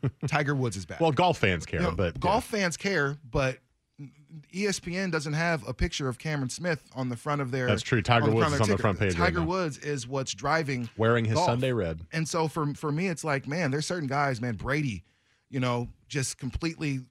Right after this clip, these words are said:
Speaker 2: took the, took the sails out of the N F L and said, "Yeah, I'm, I'm gonna retire." "What? No. Okay, I'm coming back." Oh, all the news is about Brady. LeBron. The Lakers are two games out of the playoffs.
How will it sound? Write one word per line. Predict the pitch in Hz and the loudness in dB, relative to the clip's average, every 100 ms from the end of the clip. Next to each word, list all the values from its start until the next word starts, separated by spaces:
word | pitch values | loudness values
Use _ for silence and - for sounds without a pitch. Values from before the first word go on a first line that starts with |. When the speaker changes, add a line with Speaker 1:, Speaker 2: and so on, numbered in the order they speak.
| _ _ _ _ - | _ _ _ _ -6
Speaker 2:
took | 180 - | -6 -4
the, | 156 | -6
took | 117 175 - | -4 -8 -6
the | 139 | -6
sails | 160 151 135 | -2 0 0
out | 139 | -2
of | 127 | -2
the | 135 | -2
N | 135 | -4
F | 120 | -4
L | 131 120 | -2 -2
and | 117 107 | -2 -6
said, | 120 | -8
"Yeah, | 147 147 143 | -6 -4 -2
I'm, | 135 - | -4 -8
I'm | 147 | -6
gonna | 160 135 | -4 -4
retire." | 120 120 104 | -4 -4 -4
"What? | 95 208 247 240 - _ _ - | -4 -4 -4 -6 -12 _ _ -14
No. | 240 226 143 127 | -6 -4 -4 -6
Okay, | 120 113 90 | -8 -10 -8
I'm | 113 | -8
coming | 113 117 104 | -6 -6 -6
back." | 98 95 - - | -8 -12 -14 -8
Oh, | - 214 208 | -4 -2 -4
all | 175 208 208 | -4 -4 -4
the | 196 | -4
news | 202 190 | -6 -8
is | 151 | -8
about | 170 165 151 | -6 -6 -4
Brady. | 180 165 113 | -4 -2 -2
LeBron. | 110 156 185 117 - - - | -2 0 2 0 -6 -16 -4
The | 147 | 0
Lakers | 208 226 233 - - - | 0 0 -2 -2 -8 -10
are | - - | -8 -4
two | - 220 | -2 0
games | 190 180 165 | 2 2 2
out | 151 | 2
of | 135 | 0
the | 139 | -2
playoffs. | 101 85 - - | -2 -6 -16 -20